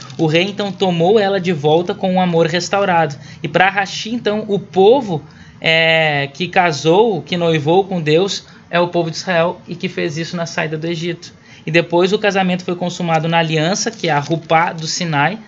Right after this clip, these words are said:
que é o, a tenda nupcial do Sinai, aonde Israel jurou amor e lealdade a Deus, mas se tornou infiel. E aí,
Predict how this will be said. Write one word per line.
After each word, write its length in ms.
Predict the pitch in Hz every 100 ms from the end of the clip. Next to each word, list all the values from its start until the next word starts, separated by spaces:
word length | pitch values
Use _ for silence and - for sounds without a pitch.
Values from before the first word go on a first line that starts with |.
| -
que 80 | 147
é 40 |
o, 220 | 143 143
a 80 | 143
tenda 240 | 139 156 165
nupcial 560 | 160 - - 151 147
do 100 | 143
Sinai, 460 | - 160 143 143 175 - -
aonde 280 | - 165 175
Israel 360 | 165 175 165 165
jurou 440 | 147 170 165 208
amor 320 | 208 175 170
e 60 | 220
lealdade 460 | 208 185 165 165 165
a 60 |
Deus, 380 | 139 147 196 - - -
mas 300 | 196 196 190
se 140 | - 214
tornou 320 | 202 185 180
infiel. 560 | 185 - 202 170 165 165 - - - - - -
E 120 | 170
aí, 440 | 170 170 175 214